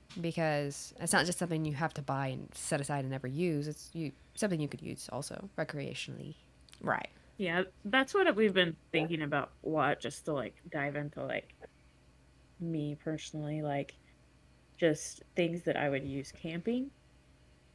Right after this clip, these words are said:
Speaker 3: and, like,
Speaker 1: Two for one.
Speaker 3: acquiring a tent.
Speaker 1: Yeah.
Speaker 3: That, because, like, tents, I don't know about you guys, but, like, they have some super cool tents that are just, like, those, like, pop-up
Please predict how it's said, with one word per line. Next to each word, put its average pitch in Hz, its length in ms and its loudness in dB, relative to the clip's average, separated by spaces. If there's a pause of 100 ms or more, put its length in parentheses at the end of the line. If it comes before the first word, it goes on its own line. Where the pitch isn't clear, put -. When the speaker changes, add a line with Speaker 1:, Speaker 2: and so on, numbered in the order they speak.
(420)
Speaker 3:
and, 151 580 -4 (120)
like, - 380 -4 (360)
Speaker 1:
Two 180 120 -2
for 180 140 2
one. 156 220 4
Speaker 3:
acquiring 156 100 -2
a 147 40 -2
tent. 165 600 -4 (600)
Speaker 1:
Yeah. - 180 -10 (140)
Speaker 3:
That, 175 340 6 (540)
because, 247 380 8
like, 254 260 2 (680)
tents, - 520 2 (960)
I 196 60 -2
don't 175 120 0
know 165 100 0
about 151 240 0
you 151 100 0
guys, 147 260 2
but, 131 320 0
like, 127 360 -2 (340)
they 190 240 4
have 196 320 4
some 165 260 0
super 170 1000 2
cool 147 320 4
tents 156 580 -4
that 151 140 2
are 151 100 0
just, 151 260 -2
like, 143 260 -2
those, 147 300 -4
like, - 260 -8
pop-up 190 500 4